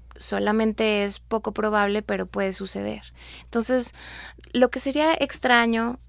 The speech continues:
en, en, haciendo una lectura desde el punto de vista extraño de este cuento, sería, pues, que Johnny es un,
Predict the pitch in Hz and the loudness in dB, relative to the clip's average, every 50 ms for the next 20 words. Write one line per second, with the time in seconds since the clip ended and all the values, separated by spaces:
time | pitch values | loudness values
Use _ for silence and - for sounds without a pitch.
0 | - - - - - - - - - 196 202 202 202 - 202 202 190 185 185 185 | -20 -20 -20 -20 -20 -20 -10 -4 -2 0 2 0 0 0 0 0 0 0 0 -2
1 | - - - - - - - - - - - - 208 202 220 220 233 240 247 240 | -4 -8 -14 -18 -20 -20 -20 -20 -20 -8 -4 -4 -2 0 2 2 4 4 4 4
2 | 226 202 - - - 214 214 214 208 202 202 208 - - - - - - - - | 4 2 0 -2 -2 0 0 2 2 2 0 -2 -6 -10 -10 -10 -12 -12 -16 -20
3 | - - - - 156 - - 175 175 196 196 185 185 190 185 185 185 185 185 185 | -20 -20 -16 -14 -14 -12 -10 -2 0 0 2 2 2 0 2 2 2 2 0 0
4 | 185 - 214 214 - 226 226 220 214 202 - 208 196 - - - 196 196 196 196 | 0 0 0 0 2 2 2 2 2 0 -2 -6 -8 -6 -4 -2 0 0 0 0
5 | 196 - - 196 - - 202 196 190 - 196 196 220 - - - - - - - | -2 -2 -4 -6 -4 -2 -2 -2 -2 -2 -4 -6 -6 -8 -14 -18 -18 -18 -18 -12
6 | - - - 233 226 240 240 247 240 269 269 - - 233 214 208 208 202 202 196 | -8 -2 0 2 6 6 6 6 4 2 -4 -4 -2 0 2 2 4 4 4 4
7 | 196 196 190 190 190 185 - 190 196 226 220 220 220 226 233 233 214 196 190 185 | 4 4 4 4 2 0 0 4 6 6 8 8 6 6 4 4 4 4 2 0
8 | - 202 208 202 202 202 202 196 196 190 185 180 180 - - - | 0 0 0 2 2 2 0 0 0 0 -2 -2 -4 -6 -8 -12